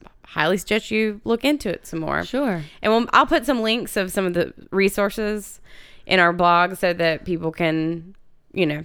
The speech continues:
Speaker 2: Learn
Speaker 1: find
Speaker 2: more.
Speaker 1: Yeah, learn a little more. So
Speaker 2: Don't, don't cite our blog, though, if you're doing research
Speaker 1: <laughs> No, no, no,
Speaker 2: for
Speaker 1: don't
Speaker 2: or
Speaker 1: cite our
Speaker 2: this
Speaker 1: blog.
Speaker 2: podcast.
Speaker 1: No, no, no,
Speaker 2: No,
Speaker 1: no.
Speaker 2: no, no. Mm-mm.
Speaker 1: <laughs>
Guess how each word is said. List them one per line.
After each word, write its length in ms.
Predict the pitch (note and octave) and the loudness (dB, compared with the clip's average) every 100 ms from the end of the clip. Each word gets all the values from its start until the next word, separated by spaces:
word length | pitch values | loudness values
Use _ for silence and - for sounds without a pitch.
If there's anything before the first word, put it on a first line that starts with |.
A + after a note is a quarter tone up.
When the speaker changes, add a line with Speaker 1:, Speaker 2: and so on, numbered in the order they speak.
| _ | _
Speaker 2:
Learn 160 | F#3 F3 | 0 4
Speaker 1:
find 100 | G#3+ | 4
Speaker 2:
more. 240 | C4+ E4 F#3 | 4 2 0
Speaker 1:
Yeah, 260 | C4+ F#3+ F#3 | 0 0 -2
learn 180 | G3+ F3+ | -4 -4
a 60 | |
little 160 | D#3+ D#3+ | -4 -6
more. 260 | - D#2 - | -8 -10 -12
So 200 | - F#3 | -14 -2
Speaker 2:
Don't, 340 | F3 E3+ E3 F3+ | 2 2 -2 -2
don't 300 | A#3 - - | -2 -2 -6
cite 280 | - A3 G#3+ | -2 0 0
our 120 | F#3 | -2
blog, 340 | F#3+ F3+ D#3+ | -2 -4 -6
though, 300 | D#3 D3+ D#3+ - | -10 -8 -8 2
if 220 | - - | 2 4
you're 100 | G#3 | 2
doing 300 | G3+ G#3 G3+ | 4 4 4
research 460 | F#3+ F#3+ - C4 C4+ | 4 2 4 2 2
Speaker 1:
<laughs> 80 | C#4+ | 4
No, 240 | C#4+ C#4+ | 8 8
no, 100 | C#4 | 8
no, 140 | C4+ A3 | 6 6
Speaker 2:
for 60 | |
Speaker 1:
don't 160 | G#3+ C4 | 6 4
Speaker 2:
or 20 | - | 4
Speaker 1:
cite 120 | B3+ | 6
our 60 | A#3 | 6
Speaker 2:
this 80 | G#3+ | 6
Speaker 1:
blog. 220 | F3+ G#3 | 4 6
Speaker 2:
podcast. 600 | A#3+ G3+ G3+ C#3+ - - | 6 6 2 0 -2 -2
Speaker 1:
No, 120 | A3 A3 | 2 4
no, 100 | G#3+ | 6
no, 160 | G#3 | 6
Speaker 2:
No, 100 | G3+ | 4
Speaker 1:
no. 60 | - | 6
Speaker 2:
no, 140 | F#4 G4 - C4 | 4 4 2 2
no. 140 | G#4 | 2
Mm-mm. 400 | G#4 - F#4 - | 0 0 0 0
Speaker 1:
<laughs> 40 | - | -6